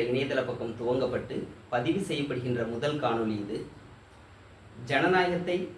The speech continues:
நிலைநாட்ட வேண்டிய மூன்று முக்கிய துறைகளான சட்டமன்றம், நீதித்துறை, நிர்வாகத்துறை, அதற்கு அடுத்தபடியாக ஊடகத்துறை. இன்றைக்கு இருக்கக்கூடிய பெரும்பான்மையான ஊடகங்கள் லாப நோக்கத்தோடும் சுயநலத்தோடும் தான் செயல்படுகிறது.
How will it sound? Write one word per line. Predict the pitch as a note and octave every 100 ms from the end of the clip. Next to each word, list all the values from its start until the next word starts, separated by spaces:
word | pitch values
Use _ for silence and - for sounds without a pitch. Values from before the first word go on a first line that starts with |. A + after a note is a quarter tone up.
| C3
நிலைநாட்ட | C3+ D3 D3 D3 C3
வேண்டிய | B2 A#2+ - G3
மூன்று | D3 E3 C#3+ B2
முக்கிய | B2+ F#3+ F3+
துறைகளான | C#3 B2 B2 A2 B2+ B2 - -
சட்டமன்றம், | B2 - D3 C#3+ B2 - B2 - C3+
நீதித்துறை, | D3 D#3 D3+ - F3+ D#3
நிர்வாகத்துறை, | B2+ B2+ - - G2 - -
அதற்கு | B2+ C#3+ C3
அடுத்தபடியாக | B2 C3+ - C3+ C3 D3
ஊடகத்துறை. | D3+ D#3 C3 - - - - - - - - - -
இன்றைக்கு | C#3 D3 C#3+ D3+
இருக்கக்கூடிய | D3+ D3+ C#3+ B2+ B2
பெரும்பான்மையான | D#3 F#3+ A3 G#3+ F#3+ E3 D3 B2
ஊடகங்கள் | B2 A#2+ A2 - A#2
லாப | C3 D#3+ F3+ D#3
நோக்கத்தோடும் | D3+ B2+ A#2+ A#2+ F#3 -
சுயநலத்தோடும் | E3 F3 F#3+ E3+ D3 C#3 C3 B2
தான் | D3 D3+
செயல்படுகிறது. | A2+ A2 G2+ - -